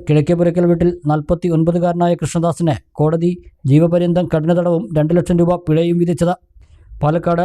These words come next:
ഫസ്റ്റ് അഡീഷണൽ സെഷൻസ് കോടതി ജഡ്ജി ആർ വിനായക റാവുവാണ് ശിക്ഷ വിധിച്ചത്. കൊലപാതകത്തിന് ജീവപര്യന്തം കഠിന തടവും ഒരു ലക്ഷം രൂപയും കൂടാതെ വിവിധ വകുപ്പുകളിലായി ഇരുപത്തിമൂന്ന് വർഷം കഠിന തടവും ഒരു ലക്ഷം രൂപയുമാണ് ശിക്ഷയായി വിധിച്ചത്. ശിക്ഷ ഒന്നിച്ച് അനുഭവിച്ചാൽ മതി.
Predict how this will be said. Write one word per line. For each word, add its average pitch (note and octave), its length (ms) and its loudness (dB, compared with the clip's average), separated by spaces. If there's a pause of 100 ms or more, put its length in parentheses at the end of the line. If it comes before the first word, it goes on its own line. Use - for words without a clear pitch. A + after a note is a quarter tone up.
(120)
ഫസ്റ്റ് D3+ 280 -2
അഡീഷണൽ E3 400 0
സെഷൻസ് F3 400 0
കോടതി E3+ 240 0
ജഡ്ജി E3 340 0 (460)
ആർ E3 200 -2
വിനായക E3 380 2
റാവുവാണ് F3 580 0
ശിക്ഷ D#3+ 180 -2
വിധിച്ചത്. E3+ 400 -2 (540)
കൊലപാതകത്തിന് G#3 720 0 (120)
ജീവപര്യന്തം G3 680 0
കഠിന F3 180 -2
തടവും F#3 320 -2 (120)
ഒരു E3+ 140 0
ലക്ഷം F#3+ 280 -2
രൂപയും F3 320 0 (180)
കൂടാതെ F3 360 -2
വിവിധ E3+ 280 -2
വകുപ്പുകളിലായി F#3+ 720 -2
ഇരുപത്തിമൂന്ന് F3+ 520 -2
വർഷം F#3+ 300 -2
കഠിന F3 220 -2
തടവും F3 340 -2 (280)
ഒരു D#3+ 120 2
ലക്ഷം F#3 240 0
രൂപയുമാണ് F#3 500 2 (120)
ശിക്ഷയായി E3+ 420 0
വിധിച്ചത്. E3+ 380 -2 (540)
ശിക്ഷ D3 200 -2 (180)
ഒന്നിച്ച് D#3+ 280 2
അനുഭവിച്ചാൽ E3 520 2
മതി. E3+ 260 0